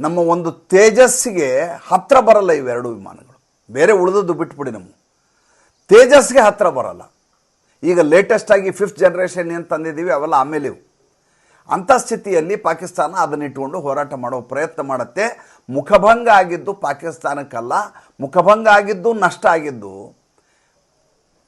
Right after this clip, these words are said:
ಅಮೇರಿಕಾಗೆ ಮತ್ತು ಚೈನಾಗೆ. ಈಗ ಊರಿಗೆ ಹೋಗ್ತಾ ಇರ್ತೀವಿ, ಊರಿಗೆ ಹೋಗ್ಬೇಕಾದ್ರೆ ಸಾಮಾನೆಲ್ಲ ತೊಗೊಂಡೋಗಿ ಬಾಜು ಮನೇಲಿ ಕೊಡ್ತೀವಿ. ಬಾಜು ಮನೆಯಲ್ಲೋ, ಸಂಬಂಧಿಕರ ಮನೆಯಲ್ಲೋ ಎಲ್ಲೇ ಹೋಗಿ ಇಟ್ಟು ಬರ್ತೀವಿ. "ನೋಡ್ರಿ, ಇದು ಒಂದಿಷ್ಟು ಬಂಗಾರವ, ಇದೊಂದಿಷ್ಟು ದುಡ್ಡಿದೆ, ನಿಮ್ಮ ಮನೇಲಿ ಇಟ್ಕೊಂಡಿರ್ರಿ.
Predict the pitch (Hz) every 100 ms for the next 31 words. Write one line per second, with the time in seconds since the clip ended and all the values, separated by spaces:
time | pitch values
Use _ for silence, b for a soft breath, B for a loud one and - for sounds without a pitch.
0 | _ - 151 220 226 220 202 214 160 -
1 | 190 156 113 82 - _ _ _ _ _
2 | _ _ 175 180 131 143 175 247 190 180
3 | - 175 120 - _ _ 143 214 226 202
4 | 185 190 190 175 156 175 170 160 165 165
5 | 151 143 170 143 135 147 139 131 131 127
6 | 120 104 _ _ _ _ _ 117 131 135
7 | 123 120 131 135 123 123 127 127 123 123
8 | 113 117 113 131 135 127 143 143 139 131
9 | 110 113 120 120 123 123 117 b b b
10 | b 104 120 113 113 - 113 104 101 120
11 | 131 127 117 120 107 110 110 101 117 123
12 | 110 110 131 104 107 110 110 131 151 110
13 | - _